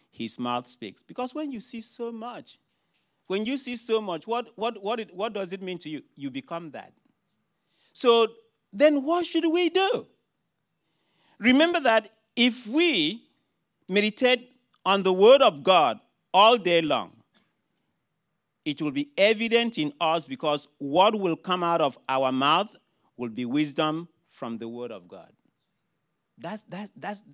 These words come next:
that's a simple, simple thing, simple truth, because when the wisdom of God, from the word of God, remember, two things we have to think about here. When we talk about knowledge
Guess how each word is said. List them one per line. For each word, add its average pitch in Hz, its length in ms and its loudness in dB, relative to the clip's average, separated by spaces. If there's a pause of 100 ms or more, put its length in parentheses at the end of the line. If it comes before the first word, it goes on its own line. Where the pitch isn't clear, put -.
that's 202 240 -6
a 139 60 -10
simple, 143 420 -12 (220)
simple 190 400 -6
thing, 151 240 -14
simple 175 400 -8
truth, 110 240 -16
because 127 320 -12 (240)
when 139 180 -8
the 139 80 -6
wisdom 254 480 -2
of 202 180 -6
God, 190 320 0 (120)
from 151 180 -6
the 143 80 -4
word 160 200 -2
of 135 120 -6
God, 131 180 -12
remember, 156 640 -4 (600)
two 196 160 -8
things 160 320 -8
we 127 80 -8
have 127 240 -10
to 123 80 -14
think 117 240 -14
about 98 300 -16
here. 104 200 -20 (680)
When 123 160 -10
we 165 100 -4
talk 170 220 -6
about 147 340 -6
knowledge 175 500 -8